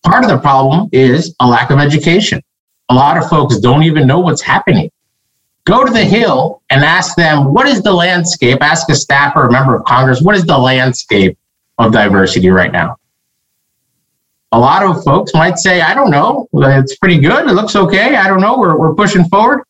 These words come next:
They don't know. We need groups and foundations. We need to educate the administration, the Hill. Education is key in, to the success of changing the system.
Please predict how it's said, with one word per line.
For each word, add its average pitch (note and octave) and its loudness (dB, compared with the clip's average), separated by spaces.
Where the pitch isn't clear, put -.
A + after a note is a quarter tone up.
They E3+ 2
don't G#3 2
know. A#3 -2
We A3 2
need A3 0
groups G#3+ 2
and D3+ 2
foundations. F3+ 0
We F3+ 2
need G3+ 0
to E3+ 0
educate F#3 0
the C3+ 0
administration, C3 2
the A#2 2
Hill. F3+ -2
Education E3+ 0
is B2 0
key E3 2
in, B2+ 2
to F3 2
the B2+ 4
success - -2
of - -4
changing C#3+ 2
the A2 0
system. - -4